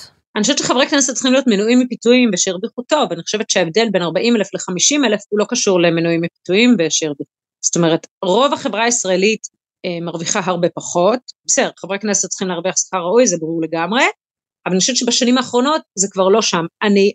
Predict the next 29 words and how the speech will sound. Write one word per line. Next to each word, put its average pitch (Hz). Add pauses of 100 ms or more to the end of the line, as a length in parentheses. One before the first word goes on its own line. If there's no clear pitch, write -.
(220)
אני 226
לא 247
חושבת 285
שחברי 196
כנסת 180
צריכים -
להרוויח, 165
אה, 170
שכר -
מינימום 196
או, 160 (480)
או 175
שכר 196
מאוד 196
נמוך, 196 (140)
זה, 170 (680)
זה 180
לא 196
רלוונטי, 214
אתה 160
גם 165
רוצה 160
אנשים 196 (280)
בעלי 170
כישורים, 226
שיכולים 175
לעבוד 247
במקומות 214
אחרים, 190